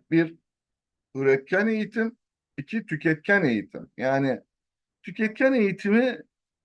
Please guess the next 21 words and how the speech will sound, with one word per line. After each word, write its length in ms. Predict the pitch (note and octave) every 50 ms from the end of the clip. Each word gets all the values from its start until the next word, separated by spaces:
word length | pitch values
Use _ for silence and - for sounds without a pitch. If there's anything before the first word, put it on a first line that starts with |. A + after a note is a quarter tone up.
| _ _ _ _ _ _ _ _ _ _ _ -
maşallah 640 | - E3+ A3 A3+ A3 - G3+ F#3 F#3+ A3 A#3 F#3+ F#3+
burada 300 | G3 F#3+ F#3+ G3+ G#3+ G#3
çok 280 | - - A3+ A3 -
güzel 300 | - E3 D#3 G#3 G#3 G#3+
görüyoruz. 800 | F#3 E3 E3+ F3 F3 G3 A3+ G3 D3+ A#2+ C3 F3 - - - _ _ _ _ _ _ _ _ _ _ _ _ _ _ _ _ _ _ _ -
Yani 420 | - C3+ C#3+ D3 C#3 C#3 - - - _ _ _ _ _ _ _ _ _ _ _ _ _ _
tüketim 440 | - - E3 - G#3+ A3 G#3+ C#4+ C#4
amaçlı 440 | C4 B3+ A#3 A3 G3 F#3+ - - G3+
eğitim 320 | G3+ G#3+ G#3 - A#3+ A#3
alınabilir 560 | F#3 F#3 G3 G3+ A3 A#3+ A3+ G#3+ B3 A#3 C#4+ B3+
mi? 280 | A#3 D#3+ E3 G3+ - -
Bilmiyorum 440 | - G3 A#3 C#4 C#4 B3+ G3+ F3 A#3
ama 240 | C4+ B3+ A3 G3+ A3
bu 140 | E4 D#4
adamlar 440 | C#4+ B3+ A3+ G#3+ G#3+ B3+ D4+ C#4+ C4+
üretiyor, 480 | B3+ A3 A#3+ A#3+ A3+ - D4 D#4+ B3+ D#3
sürekli 480 | - - C#4 D#4 D#4 C4 - - D3
üretiyor 480 | B2 A2 G#2 F#2+ - - - - G1+ -
yani. 240 | - - - - _ _ _ _ _ _ _ _ _ _ _ _ _ _ _ _ _ _
Habire 400 | - - G3 B3 B3+ A#3+ D#3+ D#3
üretiyor. 580 | A3+ D4 D#4+ D#4+ E4 D#4+ D#4+ - D4 C4 D3+ G2+